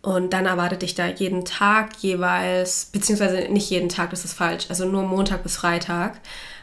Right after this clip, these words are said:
ähm, erwartet dich ein circa einstündiges Video, manchmal ging's sogar auch eineinhalb Stunden, wo man eben auch immer meditiert, aber ja,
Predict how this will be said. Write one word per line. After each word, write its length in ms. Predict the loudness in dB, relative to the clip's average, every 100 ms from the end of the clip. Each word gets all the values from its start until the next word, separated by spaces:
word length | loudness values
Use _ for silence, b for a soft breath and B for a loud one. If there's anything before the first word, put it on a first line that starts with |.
| B -4
ähm, 720 | 2 2 2 2 2 0 0
erwartet 380 | 6 6 6 4
dich 240 | 2 2
ein 220 | 0 0
circa 500 | 0 0 0 0 0 2
einstündiges 1600 | 4 4 4 2 0 2 4 4 4 4 4 4 2 -2 -4 -4
Video, 560 | -2 0 2 0 0 2
manchmal 340 | 2 2 0
ging's 220 | 0 -2
sogar 240 | 0 0 0
auch 80 |
eineinhalb 420 | 0 2 2 0 -2
Stunden, 540 | 0 0 0 0 0 B B B B
wo 60 | 0
man 180 | 2
eben 240 | 2 0 0
auch 240 | -2 0
immer 180 | 4 6
meditiert, 800 | 6 4 0 0 2 2 -2 -6
aber 680 | -4 -2 -2 -2 -2 -4 -8 -16 -20 -20 -8
ja, 180 | -4